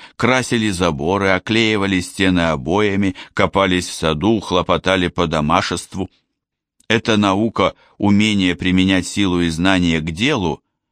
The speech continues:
научив находчивости, сметке, сообразительности, потом мне очень пригодилась в жизни, дав возможность почти всегда обходиться своими руками, своей головой, своими средствами, не прибегая к помощи других.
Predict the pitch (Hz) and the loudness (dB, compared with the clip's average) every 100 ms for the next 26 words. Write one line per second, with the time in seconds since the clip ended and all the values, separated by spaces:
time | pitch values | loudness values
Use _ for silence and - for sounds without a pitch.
0 | _ _ _ 104 170 175 220 196 - 131 | _ _ _ -2 0 0 -2 -4 -2 -2
1 | - 151 151 - 123 117 - 117 110 - | 0 -2 -2 -2 0 0 -2 -4 -4 -4
2 | - 95 120 120 - 104 - 92 80 85 | -6 -2 0 -2 -4 -4 0 0 0 -2
3 | 87 120 107 107 101 - 98 - _ _ | -2 -2 -2 -2 -2 -2 -4 -4 _ _
4 | _ 139 156 269 262 226 226 247 214 185 | _ -4 0 2 4 4 2 0 -2 -2
5 | 165 151 147 170 156 131 117 131 131 85 | -2 -2 0 0 -2 -4 -4 -2 -2 -2
6 | 78 - _ _ _ - 104 123 107 104 | -4 -6 _ _ _ -6 -2 0 0 0
7 | 107 117 104 98 92 - 101 98 - 90 | 0 0 0 -2 -4 -4 -6 -6 -4 -4
8 | 95 135 - _ _ 92 - 98 101 120 | 0 -2 -2 _ _ -6 -2 -2 0 0
9 | - 107 - 104 107 104 104 104 - 50 | 0 -4 0 0 2 0 0 -2 -2 -4
10 | 50 - _ _ _ _ - 135 175 175 | -4 -10 _ _ _ _ -4 0 0 0
11 | 120 113 139 143 104 85 76 110 135 135 | -2 -2 -2 -2 0 0 -2 -2 0 0
12 | 131 - 123 90 - - 57 - - _ | -2 -2 -2 -2 -6 -10 -8 -8 -12 _
13 | _ 85 87 87 85 85 82 87 92 - | _ 0 0 0 0 0 0 0 0 -2
14 | 92 95 95 - 113 151 123 78 | -2 0 -2 -4 -4 -4 -4 -6